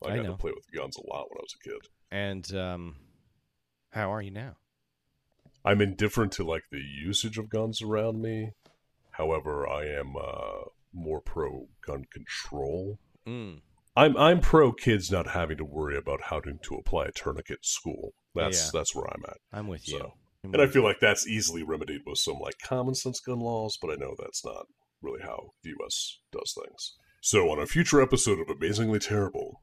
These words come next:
Speaker 1: we'll be watching G I Joe, episode forty-five, Excalibur.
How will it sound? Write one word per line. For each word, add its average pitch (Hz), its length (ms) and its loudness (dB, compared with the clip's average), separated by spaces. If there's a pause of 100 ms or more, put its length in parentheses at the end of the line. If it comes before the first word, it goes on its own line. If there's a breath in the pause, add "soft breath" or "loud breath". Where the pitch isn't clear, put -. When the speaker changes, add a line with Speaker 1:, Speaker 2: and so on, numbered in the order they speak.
Speaker 1:
we'll 78 120 -4
be 80 120 4
watching 76 560 -4
G 95 220 -2
I 120 180 0
Joe, 82 680 0
episode 85 420 4
forty-five, 87 840 0 (440 soft breath)
Excalibur. - 920 -2